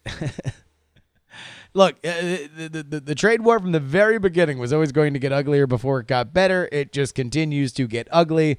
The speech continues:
China and the United States apparently were close to a deal. China, according to the United States, then pulled back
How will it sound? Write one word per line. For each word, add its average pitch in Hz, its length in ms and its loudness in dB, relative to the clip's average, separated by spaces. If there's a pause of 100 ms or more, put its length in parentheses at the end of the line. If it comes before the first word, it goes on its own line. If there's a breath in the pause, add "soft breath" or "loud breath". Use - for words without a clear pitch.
(340 soft breath)
China 151 360 0
and 139 140 -6
the 135 60 -6
United 135 260 -6
States 135 240 -4
apparently 123 460 -4
were 113 140 -6
close 170 600 2
to 202 160 0
a 196 80 4
deal. 202 540 2 (1800)
China, 139 420 -6
according 175 500 2
to 151 60 -2
the 156 80 2
United 147 360 -2
States, 139 280 -4
then 120 220 -6
pulled 120 380 -6
back 147 500 -2